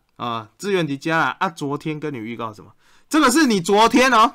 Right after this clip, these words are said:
昨天哦，你昨天就知道的价格了啊，你昨天就知道了T U M D了。那，啊，今天股泰的空啊，不就刚好空在这边吗？对不对？股泰是不是刚好空T M啊？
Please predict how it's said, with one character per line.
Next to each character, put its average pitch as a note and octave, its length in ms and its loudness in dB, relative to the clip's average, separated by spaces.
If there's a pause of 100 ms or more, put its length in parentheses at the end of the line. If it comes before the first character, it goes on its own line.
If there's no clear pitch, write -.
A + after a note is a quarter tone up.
昨 G#3 280 4
天 B3 260 2
哦， G#3+ 160 4
你 F#3 100 0
昨 A3+ 440 4
天 C4 260 2
就 C4+ 120 0
知 A3+ 240 -6
道 A3 160 2
的 D#3+ 120 0
价 D#3+ 440 -4
格 - 120 -18
了 C2 260 -20 (580)
啊， A#2 200 -6
你 C3 120 -8
昨 D#3 220 -4
天 G3 180 -6
就 F#3+ 120 -4
知 E3+ 180 -8
道 E3 180 0
了 C#3 80 -4
T C#3 200 -10
U C3+ 140 -6
M G2+ 160 -10
D G2 200 -18
了。 F2+ 160 -20 (280)
那， D3 80 -12
啊， D3 60 -18
今 C#3+ 220 -12
天 C#3 320 -14
股 G#2+ 160 -14
泰 C#3+ 160 -14
的 C3 80 -10
空 C3 360 -16 (240)
啊， C#3+ 220 -12
不 A2 140 -16
就 C#3+ 160 -12
刚 B2+ 300 -10
好 F#2+ 140 -16
空 A2+ 240 -18
在 A#2 120 -14
这 A2 120 -14
边 G#2 220 -16
吗？ G2 160 -20 (800)
对 C3+ 100 -6
不 D#3 60 0
对？ D#3+ 300 0
股 C3+ 160 -10
泰 F#3 160 -4
是 F#3 100 -8
不 G3 60 -6
是 F#3+ 60 -4
刚 G3 140 0
好 D#3+ 100 2
空 E3 180 -4
T D#3+ 180 -6
M C3+ 140 -6
啊？ F2+ 180 -18